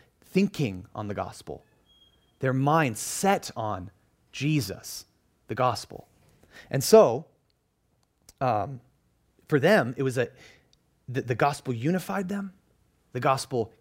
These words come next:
encouraged them amidst their suffering. And, uh, for us,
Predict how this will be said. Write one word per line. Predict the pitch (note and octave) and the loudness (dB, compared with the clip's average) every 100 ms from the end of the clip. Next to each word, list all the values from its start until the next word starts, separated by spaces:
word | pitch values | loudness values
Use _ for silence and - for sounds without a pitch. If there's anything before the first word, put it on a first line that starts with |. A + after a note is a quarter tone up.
| - | -10
encouraged | B2 D#3 E3 D3 | -4 -2 -2 -2
them | F3 | -4
amidst | F3 E3+ | -4 -4
their | F3+ | -6
suffering. | E3+ F3 - G3 F#3 _ - - _ | -6 -6 -6 -8 -8 _ -20 -20 _
And, | D3 C#3+ B2 - - _ _ - | 2 2 0 -6 -14 _ _ -8
uh, | A#2+ - - _ _ _ _ | -8 -8 -18 _ _ _ _
for | - - - | -2 -2 0
us, | D4 B2 - - | 0 0 -6 -16